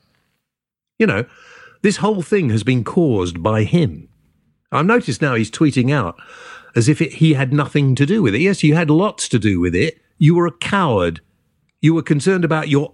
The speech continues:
own political career because you thought Nigel Farage was going to take it away from you.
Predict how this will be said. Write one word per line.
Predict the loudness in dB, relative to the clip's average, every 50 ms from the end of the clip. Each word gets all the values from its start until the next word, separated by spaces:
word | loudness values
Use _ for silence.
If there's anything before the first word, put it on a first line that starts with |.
| _ 0
own | 0 0 0 0 -2 -2
political | -2 0 2 2 2 0 0 0 0 -2 -2
career | 0 0 0 2 2 2 2
because | 0 0 0 0 0
you | 0 0
thought | 0 0 0 0
Nigel | 0 0 0 0 0 -2 -2
Farage | -2 0 0 0 2 2 2 0 0 0
was | -2 -2 -2
going | -2 -2 -2 -2 -4
to | -6 -8
take | -6 -4 -2 -2 -2 0
it | 0 0
away | 0 0 0 0 -2
from | -2 -2 -2 -2 -2 -2 -4
you. | -10 -12